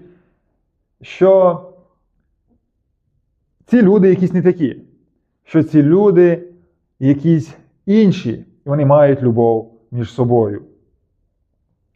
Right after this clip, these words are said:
І наступні вірші, тут також у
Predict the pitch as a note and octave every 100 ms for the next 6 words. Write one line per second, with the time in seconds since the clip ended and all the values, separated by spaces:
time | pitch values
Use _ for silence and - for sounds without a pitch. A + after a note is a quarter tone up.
0 | _ _ C3+ B2+ A#2+ F3+ F3 B2+ B2 A#2
1 | B2 _ _ A#2 B2+ - G3 C3 C#3+ D3+
2 | D3 C#3 B2+ B2+ A#2+ A#2+ A2+